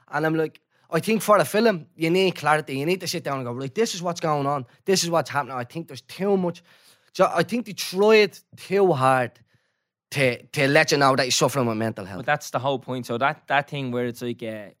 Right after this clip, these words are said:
Speaker 2: you're on about, there's a scene in it where
Speaker 1: Where
Speaker 2: the
Speaker 1: he
Speaker 2: one
Speaker 1: has a
Speaker 2: knocks at the
Speaker 1: word.
Speaker 2: door and she
Speaker 1: Now, I
Speaker 2: kisses,
Speaker 1: knew it
Speaker 2: kisses,
Speaker 1: wasn't
Speaker 2: kisses him and all, and it, it's like happily ever after, but then it, that doesn't really happen.
Speaker 1: I knew what was happening. I
Speaker 2: Yeah.
Speaker 1: knew that it wasn't legit, but it was like,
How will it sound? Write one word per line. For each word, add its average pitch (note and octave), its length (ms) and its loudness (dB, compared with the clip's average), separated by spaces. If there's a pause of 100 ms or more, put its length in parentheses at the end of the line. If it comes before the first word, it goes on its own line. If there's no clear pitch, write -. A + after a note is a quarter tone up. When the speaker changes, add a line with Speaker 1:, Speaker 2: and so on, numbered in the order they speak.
(360)
Speaker 2:
you're D#3 180 4
on D#3 80 4
about, D3+ 260 2 (120)
there's A#2+ 140 -4
a A#2 40 -8
scene D3 280 2
in C3 100 2
it B2+ 60 2
where A#2+ 480 2 (280)
Speaker 1:
Where D3 160 2
Speaker 2:
the C3 80 4
Speaker 1:
he C#3+ 60 2
Speaker 2:
one D#3 100 8
Speaker 1:
has G3 100 6
a D#3+ 40 6
Speaker 2:
knocks E3 180 4
at E3+ 60 4
the F3 80 6
Speaker 1:
word. C#3 100 6
Speaker 2:
door D3+ 320 8
and D3 100 -2
she A3 60 4
Speaker 1:
Now, B3 160 6
I E4 60 8
Speaker 2:
kisses, E4 100 6
Speaker 1:
knew D4+ 240 6
it D4+ 40 8
Speaker 2:
kisses, F3+ 100 6
Speaker 1:
wasn't - 320 2 (360)
Speaker 2:
kisses E3 400 0
him D3+ 120 2
and D3 100 2
all, C#3+ 300 6
and C3+ 160 -2
it, A#2+ 120 -8
it's B2+ 140 -6
like C#3+ 140 -4
happily D3 280 0
ever C3 160 4
after, C#3 320 4
but B2 200 -6
then C3 160 -2
it, A#2+ 80 -14 (140)
that C3 140 -4
doesn't B2 220 -8
really B2+ 220 -6
happen. A2+ 340 -16
Speaker 1:
I G3+ 140 6
knew B3+ 260 4
what D#4 180 4
was F#3 120 2
happening. F#3 260 2
I G#3+ 80 6
Speaker 2:
Yeah. G#3+ 160 2
Speaker 1:
knew D4+ 220 2
that B3 160 6
it F#3 80 4
wasn't D#3+ 260 0
legit, B2+ 340 -6
but F#3+ 120 -4
it G3+ 80 -4
was F#3+ 120 -6
like, A#3 240 -4